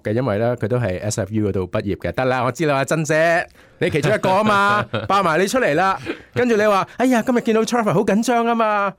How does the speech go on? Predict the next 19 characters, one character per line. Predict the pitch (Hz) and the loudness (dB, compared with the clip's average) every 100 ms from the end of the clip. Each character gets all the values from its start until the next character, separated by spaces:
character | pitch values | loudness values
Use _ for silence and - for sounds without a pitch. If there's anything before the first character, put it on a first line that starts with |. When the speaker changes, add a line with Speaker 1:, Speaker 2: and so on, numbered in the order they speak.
| _ | _
Speaker 1:
我 | 127 | -2
諗 | 170 | -2
其 | 165 107 | -2 -4
實 | 110 | -4
唔 | 98 98 | -4 -2
單 | 139 | 0
止 | 127 | 0
係 | 117 | -2
珍 | 139 127 | -2 -2
姐 | 127 120 | 0 0
嘅， | 90 92 90 - - - 131 | -2 -4 -6 -12 -20 -4 0
喺 | |
溫 | 170 175 | 0 0
哥 | 180 | 0
華 | 107 | 0
裏 | 101 | -2
邊 | 113 104 | -2 -2
呢， | 131 135 - _ _ - | -2 -2 -6 _ _ -4
誒， | 101 95 92 | -2 -2 -4